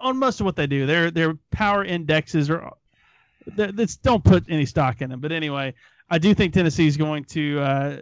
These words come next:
to beat Memphis. It's just tough to come into Thompson Bowling, whoever you are, and come win. Um, it's a tough place to play.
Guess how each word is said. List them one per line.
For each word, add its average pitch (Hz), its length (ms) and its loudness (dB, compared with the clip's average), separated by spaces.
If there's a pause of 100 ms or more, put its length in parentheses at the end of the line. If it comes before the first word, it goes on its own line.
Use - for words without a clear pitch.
(140)
to 147 100 -8
beat 160 360 -4
Memphis. 196 680 -6 (440)
It's - 220 -8
just - 300 -2
tough 165 220 2
to 175 100 -12
come 175 180 -4
into 185 140 -2
Thompson 180 420 0
Bowling, 156 400 2
whoever 143 260 4
you 160 140 4
are, 156 160 4
and 143 100 -4
come 165 220 -2
win. 147 340 2 (720)
Um, 135 500 4
it's 151 140 -6
a 123 120 2 (200)
tough 165 200 4
place 180 240 2
to 170 100 -2
play. 170 460 2